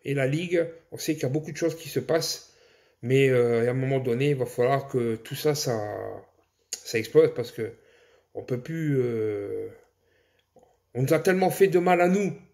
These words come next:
dans les années quatre-vingt-dix avec le soi-disant l'argent vaut caché dans le jardin.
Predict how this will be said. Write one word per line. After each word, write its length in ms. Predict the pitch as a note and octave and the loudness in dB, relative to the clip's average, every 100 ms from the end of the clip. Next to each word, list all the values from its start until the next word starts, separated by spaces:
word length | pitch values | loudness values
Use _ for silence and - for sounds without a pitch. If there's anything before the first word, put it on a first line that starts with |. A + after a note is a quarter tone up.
| _ _ | _ _
dans 120 | A2+ | -4
les 180 | A2+ A#2 | -2 -2
années 320 | C3 D3 C#3 - - _ _ | 0 0 -2 -6 -20 _ _
quatre-vingt-dix 760 | A#2+ - D3 D3+ E3 D3+ - - - | -8 -2 0 0 -2 -4 -6 -10 -6
avec 280 | A#2+ B2 | -4 -2
le 80 | C3+ | 0
soi-disant 680 | B2+ - D3+ D3 D3 D#3 D3 - - - - - _ _ _ _ _ _ _ _ _ | 0 4 4 2 2 2 0 -4 -12 -14 -14 -20 _ _ _ _ _ _ _ _ _
l'argent 360 | A2+ G#2+ B2+ A#2+ | -10 -6 -2 0
vaut 180 | A#2+ | -2
caché 320 | A2+ C3 - A#2+ | -4 -6 -4 -2
dans 100 | A2 | -2
le 60 | |
jardin. 380 | A2 A2+ C3+ D3 | -2 -2 -2 -2